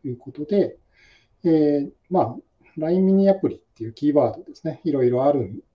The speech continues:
あの、これまで出てきましたけど、まあ、なんやねんって話ですね。えーっと、それをですね、ビジネス視点、まあ、利用、利用者の視点っていうところと、開発者から見た時のものをちょっと、え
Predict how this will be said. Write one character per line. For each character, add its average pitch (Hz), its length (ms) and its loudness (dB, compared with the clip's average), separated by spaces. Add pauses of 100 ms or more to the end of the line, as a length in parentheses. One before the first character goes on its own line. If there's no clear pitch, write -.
あ 123 80 -8
の、 113 100 -8
こ 127 120 -8
れ 127 100 -4
ま 117 100 -6
で 101 60 -10
出 135 120 -2
て 110 140 -10
き 117 120 -16
ま 95 140 -14
し - 80 -20
た - 120 -20
け - 160 -14
ど、 208 360 -2 (640)
ま 156 60 -4
あ、 - 20 -2
な 117 100 -2
ん 143 120 -2
や 143 120 -2
ね 98 80 -12
ん - 40 -16
っ - 20 -20 (140)
て - 80 -20 (120)
話 139 440 -4
で 330 80 -18
す - 120 -8
ね。 170 140 -6 (1160)
え 156 40 -6
ー 131 260 -6
っ - 120 -18
と、 - 140 -12
そ 190 120 -4
れ 202 60 0
を 208 80 -2
で 139 100 2
す 113 160 -8
ね、 117 100 -6
ビ 143 100 0
ジ 151 140 -4
ネ 160 100 0
ス 147 180 -8
視 - 180 -16
点、 104 280 -12 (300)
ま 127 100 -6
あ、 - 20 -4
利 131 140 -6
用、 151 220 0
利 147 120 -4
用 151 100 2
者 110 120 -6
の 107 80 -14
視 - 120 -20
点 165 120 -18
っ - 20 -20
て - 180 -12
い 156 40 -6
う - 20 -18
と 170 100 -6
こ 175 100 -2
ろ 175 40 0
と、 220 300 -4 (280)
開 160 200 -2
発 147 280 -2
者 - 200 -14 (100)
か 160 80 -4
ら 185 80 -2
見 196 120 -2
た 196 120 -6
時 185 260 -6
の 196 80 0
も 196 160 -2
の 220 100 0
を 123 60 0
ち 110 80 -10
ょ 110 40 -20
っ - 20 -20 (100)
と、 - 80 -20 (680)
え 113 440 -6